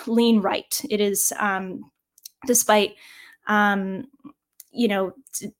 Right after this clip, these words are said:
Israel being a democracy, there is an illiberal trend in Israel, and there is a lot of, um, the right wing usually gains the majority in Israel. There's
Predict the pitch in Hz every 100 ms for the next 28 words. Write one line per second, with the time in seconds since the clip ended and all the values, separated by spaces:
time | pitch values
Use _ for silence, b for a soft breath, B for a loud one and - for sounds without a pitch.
0 | - 226 214 214 202 208 202 190 196 196
1 | 190 196 - 202 196 202 208 226 226 -
2 | 208 202 202 196 202 196 190 185 - 208
3 | 190 185 175 202 190 190 196 - 196 190
4 | 190 196 202 196 196 180 196 196 202 190
5 | 175 - - 185 185 185 180 190 - 214
6 | 208 202 208 - 208 196 190 185 - 208
7 | 214 214 196 190 185 180 175 185 185 302
8 | 302 220 175 165 - 180 - 185 196 175
9 | - - B B B B B 208 202 -